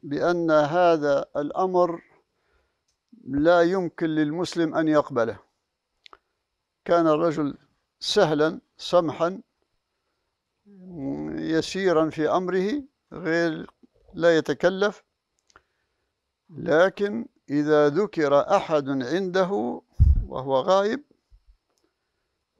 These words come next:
يتغير لونه ويغضب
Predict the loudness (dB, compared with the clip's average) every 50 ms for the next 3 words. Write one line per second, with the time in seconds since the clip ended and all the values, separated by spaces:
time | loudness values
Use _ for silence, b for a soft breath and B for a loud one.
0 | _ -4 -4 -4 0 0 0 2 2 2 2 2 2 2 2 0 -2 0 0 0
1 | 0 0 -4 -6 -6 -8 -6 -8 -8 -10 -12 _ _ _ _ _ _ _ _ -20
2 | -20 -8 -6 -4 -2 2 4 4 4 2 0 0 0 0 0 0 -4